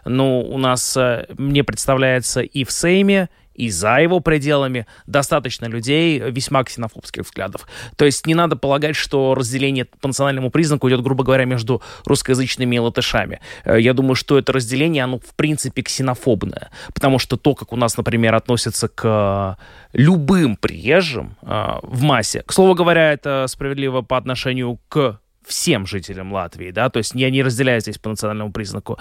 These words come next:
Ксенофобия, увы и ах, свойственна каждой национальной группе, да, э, о многом говорит. Не стоит, э, тут я уже персонально скажу, да, что не стоит, э, в каждом встречном поперечном видеть врага.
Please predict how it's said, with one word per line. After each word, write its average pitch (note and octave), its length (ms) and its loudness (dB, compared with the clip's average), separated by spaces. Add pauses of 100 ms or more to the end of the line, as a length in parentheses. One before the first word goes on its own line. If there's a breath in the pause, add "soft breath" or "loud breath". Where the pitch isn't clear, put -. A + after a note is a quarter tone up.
(340 loud breath)
Ксенофобия, C3 500 4
увы B2 260 4
и - 20 4
ах, A#2+ 200 2
свойственна A#2+ 520 -4 (420 loud breath)
каждой G#2 280 2
национальной G2+ 460 -2
группе, G2 300 -4
да, C#3 240 2 (320 loud breath)
э, C3+ 300 2
о - 240 -2
многом E3 320 2
говорит. B2+ 460 -2 (260 loud breath)
Не C#3+ 100 0
стоит, D3 500 2
э, A2+ 340 0 (360)
тут A2 160 -8
я A2 120 0
уже G2+ 180 -4
персонально G2 540 -4 (280)
скажу, B2+ 300 -2
да, A#2+ 100 2
что - 160 -6
не A#2+ 120 0
стоит, C3+ 420 2
э, B2 40 4
в A2+ 680 -4
каждом A#2 520 -2
встречном - 520 -4
поперечном B2+ 460 0
видеть A2+ 180 0
врага. G#2+ 340 0